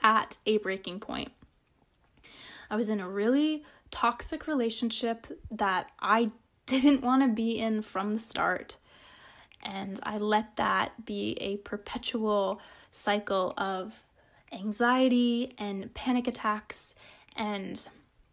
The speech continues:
depression and feeling so, so lost. Like, I truly lost myself for the sake of pleasing someone else.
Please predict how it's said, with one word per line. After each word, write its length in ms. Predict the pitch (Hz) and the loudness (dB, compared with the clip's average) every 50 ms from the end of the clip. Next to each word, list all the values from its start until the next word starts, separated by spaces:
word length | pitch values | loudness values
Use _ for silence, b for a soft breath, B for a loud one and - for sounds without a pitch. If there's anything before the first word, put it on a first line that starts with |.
| _ _ _ _ _ _ _ _ _ _ _ _ _ _ _ _ _ _ _ _ - _ - | _ _ _ _ _ _ _ _ _ _ _ _ _ _ _ _ _ _ _ _ -12 _ -4
depression 1040 | 226 226 220 - - - 254 247 - - 262 247 233 233 226 226 226 220 233 - - _ | -4 -4 -4 -4 -4 -2 -2 -2 0 2 2 2 4 2 2 2 2 0 0 -4 -8 _
and 440 | - 214 208 202 196 190 190 196 - b b b b b b b b b b b _ _ _ _ _ _ | -6 -6 -4 -4 -6 -6 -8 -10 -12 b b b b b b b b b b b _ _ _ _ _ _
feeling 460 | - - - 262 262 269 262 247 233 | -18 -6 0 2 4 6 6 6 4
so, 840 | 220 - - - - - - 294 311 320 320 320 311 311 311 302 262 | 4 2 -2 -2 -2 -4 -2 0 0 2 2 2 2 4 2 2 2
so 280 | 233 - - 262 254 | 0 2 2 4 4
lost. 680 | 247 233 220 - - - - - 247 - - - - - | 4 4 2 0 -2 -4 -8 -8 -8 -10 -10 -10 -10 -10
Like, 260 | 214 220 254 - - - | -10 -10 -10 -10 -12 -10
I 60 | - 247 | -10 -8
truly 840 | 254 - - - 262 262 262 262 262 254 247 240 240 233 233 b b b b b b b b b b b b b _ _ _ _ _ _ _ _ _ _ _ _ _ _ _ _ _ _ _ _ | -8 -8 -6 -2 0 2 4 4 4 2 2 2 0 -2 -4 b b b b b b b b b b b b b _ _ _ _ _ _ _ _ _ _ _ _ _ _ _ _ _ _ _ _
lost 500 | - 233 226 226 220 - 233 - - - | -4 0 2 4 4 4 4 0 -2 -4
myself 760 | - - - 220 - - - - - - - - - - _ _ _ _ _ _ _ _ _ _ _ _ _ _ _ _ _ _ _ _ _ _ _ _ _ _ _ _ _ _ | -4 -4 -4 -4 -4 -4 -4 -4 -4 -6 -12 -18 -20 -20 _ _ _ _ _ _ _ _ _ _ _ _ _ _ _ _ _ _ _ _ _ _ _ _ _ _ _ _ _ _
for 180 | _ - - 247 | _ -2 0 0
the 60 | 233 | 0
sake 320 | 226 - - 220 214 214 - | 0 0 0 -2 -2 -2 -2
of 140 | 220 220 | -6 -6
pleasing 420 | - - 226 208 202 - - - 247 | -4 -4 -4 -2 -2 -4 -6 -6 -6
someone 400 | - - - - - - - - | -6 -6 -6 -6 -6 -8 -8 -8
else. 500 | - - - 262 262 - - - - | -10 -10 -10 -10 -10 -10 -10 -10 -12